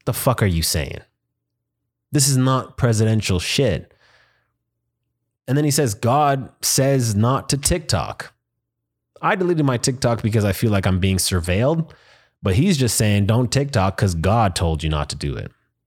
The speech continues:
I wanna know what these conversations are between Kanye West and God, 'cause he seems like, like, you know, he's got, like, a stenographer and they're taking notes the whole time,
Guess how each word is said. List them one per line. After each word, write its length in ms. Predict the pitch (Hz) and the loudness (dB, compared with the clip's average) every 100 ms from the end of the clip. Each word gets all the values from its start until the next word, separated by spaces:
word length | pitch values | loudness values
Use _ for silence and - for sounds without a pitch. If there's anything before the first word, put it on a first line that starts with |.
| _ _ _ _ _ - - - | _ _ _ _ _ -20 -20 -12
I 80 | - | -4
wanna 200 | 208 214 | 0 2
know 140 | 165 156 | 2 0
what 180 | 131 | 0
these 160 | 110 107 | -2 -2
conversations 600 | 110 110 95 101 87 87 | 0 2 2 0 0 0
are 120 | 87 | 0
between 520 | 82 82 92 82 80 78 | 0 -2 -2 0 -2 -4
Kanye 360 | - 87 82 | -2 0 0
West 240 | 82 80 71 | 0 -2 -4
and 140 | 71 | -4
God, 320 | 73 71 60 - | -4 -4 -6 -6
'cause 520 | 80 78 73 71 - _ _ _ _ _ - | -4 -2 -2 -6 -8 _ _ _ _ _ -4
he 160 | 107 127 | 0 2
seems 400 | 135 123 110 95 | 2 2 2 2
like, 260 | 90 80 | 0 -2
like, 380 | - 82 87 73 | -8 -4 -2 -2
you 160 | - 90 | -4 -2
know, 120 | 85 | 0
he's 140 | 85 92 | 0 0
got, 180 | 87 | 0
like, 140 | 78 78 | -2 -4
a 80 | 78 | -4
stenographer 600 | - 87 87 92 - 92 | -2 0 0 0 0 0
and 100 | 87 | 0
they're 80 | |
taking 380 | 85 90 82 80 | 0 -2 -2 -2
notes 260 | 82 98 - | 0 0 -2
the 80 | 85 | -2
whole 200 | 87 82 | -2 -2
time, 560 | 92 98 113 127 139 | 0 0 0 0 -2